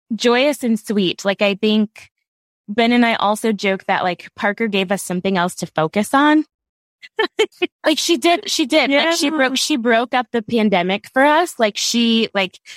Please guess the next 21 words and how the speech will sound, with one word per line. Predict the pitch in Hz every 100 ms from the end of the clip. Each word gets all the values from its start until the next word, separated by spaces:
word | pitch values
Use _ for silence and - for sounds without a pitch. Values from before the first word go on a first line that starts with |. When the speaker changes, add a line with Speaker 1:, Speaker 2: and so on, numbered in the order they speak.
| - _
Speaker 1:
she | - 220
came | 262 269
into | 277
this | 269 269
world | 240 226 233 254
and, | 247 220
like, | 190 180 - -
I | 196 196
haven't | 196 208 214 202 190
really | 214 214
stopped | - 214 -
smiling | 202 208 202 190
since | 220 214 202
almost. | 180 156 175
Like, | 208 214
you |
know, | 202 202
like, | 196 - - -
I | 214
think | 208 226 220
that | 220 202